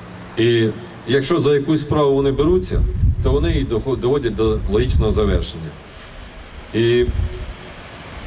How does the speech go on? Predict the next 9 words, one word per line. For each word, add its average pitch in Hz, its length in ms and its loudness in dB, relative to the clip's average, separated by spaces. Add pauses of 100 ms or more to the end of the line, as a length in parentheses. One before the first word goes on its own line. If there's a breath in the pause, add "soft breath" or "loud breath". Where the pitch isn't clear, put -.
(300)
саме 175 300 2
така 196 440 2 (420)
спілка 135 580 2 (680)
афганців 151 540 2 (920)
в 107 60 2
місті 135 260 2
Бердичеві, 98 580 2
саме 139 300 2
така 170 380 2